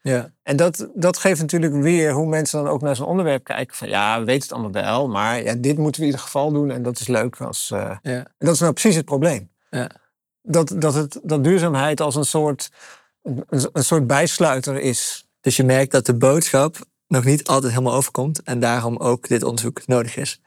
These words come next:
Speaker 2: Ik denk dat we nog een hele lange weg te gaan hebben. Ik weet alleen niet hoeveel tijd we hebben.
Speaker 1: Dat, eh, weet ik ook niet precies. Wat ik wel weet is dat ik jou één vraag ga stellen. Namelijk, jij krijgt tien miljard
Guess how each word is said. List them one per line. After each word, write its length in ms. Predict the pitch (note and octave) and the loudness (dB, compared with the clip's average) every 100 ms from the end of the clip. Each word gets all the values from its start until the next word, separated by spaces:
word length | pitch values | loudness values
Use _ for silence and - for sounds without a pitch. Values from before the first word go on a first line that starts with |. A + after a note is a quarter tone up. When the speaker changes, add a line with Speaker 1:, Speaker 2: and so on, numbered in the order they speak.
| _ _ _ _ _ _ _ _ _ _ | _ _ _ _ _ _ _ _ _ _
Speaker 2:
Ik 140 | G#3 F3 | 0 4
denk 160 | E3 | 4
dat 80 | C3+ | 2
we 60 | C#3 | 2
nog 140 | C3+ | 2
een 80 | A#2+ | 2
hele 140 | C3+ | 2
lange 180 | A#2+ A#2 | 2 0
weg 140 | A2+ - | -2 -4
te 60 | |
gaan 220 | - G3+ C3 | -6 -4 -4
hebben. 200 | G#2 A#2 | -4 -4
Ik 80 | |
weet 140 | C#3 C3+ | -4 0
alleen 120 | C3+ | 0
niet 80 | C#3 | 0
hoeveel 160 | C3+ D3 | -2 -2
tijd 240 | F3+ D3+ | -4 -4
we 60 | A2 | -8
hebben. 280 | G#2+ G#2+ _ _ - | -12 -16 _ _ -2
Speaker 1:
Dat, 280 | B2+ - C3 | -2 2 2
eh, 280 | B2+ B2+ A#2+ _ | 4 4 0 _
weet 300 | D3 C3 C#3 | -2 4 4
ik 200 | C3+ - | 4 2
ook 120 | D#3+ D3+ | 4 6
niet 240 | C#3+ C3 | 4 2
precies. 440 | - C3 - D#3+ - | -2 0 2 2 2
Wat 160 | B2+ | 2
ik 60 | B2+ | 4
wel 140 | C#3 | 4
weet 140 | D3 C3 | 4 2
is 60 | |
dat 100 | C3+ | 0
ik 60 | B2+ | 2
jou 180 | B2 A2+ | 2 2
één 280 | C3 B2+ - | 0 -2 -4
vraag 340 | A#2+ B2 C3 | -4 -2 -2
ga 80 | B2 | -2
stellen. 460 | - A2+ A2 F3+ _ _ _ _ - | -2 -2 -2 -4 _ _ _ _ -4
Namelijk, 540 | B2+ C#3 B2+ A#2+ C#3 - | 0 2 2 2 0 0
jij 200 | B2+ B2+ | 2 2
krijgt 300 | - B2+ - | 2 0 2
tien 120 | D3 | 0
miljard 460 | B2+ A2 A2+ - | 2 0 -2 -6